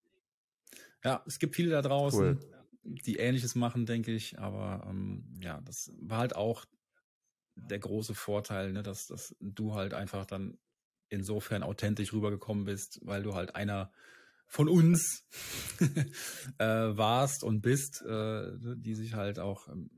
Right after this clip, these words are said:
Speaker 1: mit sämtlichen Themen im, im Bereich, keine Ahnung, Marketing, äh, Ent-, Entwickler und, und so weiter und so fort auskennt. Und ich denke mal, davon gibt's nicht allzu viele und, äh,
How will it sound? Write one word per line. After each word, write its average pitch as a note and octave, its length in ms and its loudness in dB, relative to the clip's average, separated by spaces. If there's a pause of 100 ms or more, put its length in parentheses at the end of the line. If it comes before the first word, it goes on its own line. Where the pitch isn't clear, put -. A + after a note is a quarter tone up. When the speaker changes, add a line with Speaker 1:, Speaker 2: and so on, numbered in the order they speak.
(420)
Speaker 1:
mit G2+ 420 -12 (100)
sämtlichen G2+ 520 -4
Themen G2+ 640 -2
im, F#2 300 -8
im G2 120 -10
Bereich, F#2+ 640 -6
keine F#2+ 180 -8
Ahnung, F2+ 380 -8 (280)
Marketing, F#2 600 -6
äh, F2+ 260 -8 (140)
Ent-, D#2+ 160 -14
Entwickler F#2+ 640 -8
und, G2 260 -14
und - 200 -14
so - 60 -16
weiter F#2 180 -6
und F2+ 80 -8
so F2+ 80 -12
fort G2 400 -10
auskennt. G2 640 -4 (720)
Und F#2 200 -6 (160)
ich - 100 -14
denke G2 180 -6
mal, F#2+ 80 -4
davon G2 320 -2
gibt's G2 240 -4
nicht G2 180 -4
allzu A2+ 280 0
viele G#2+ 560 0
und, G2 260 -10
äh, F#2 280 -8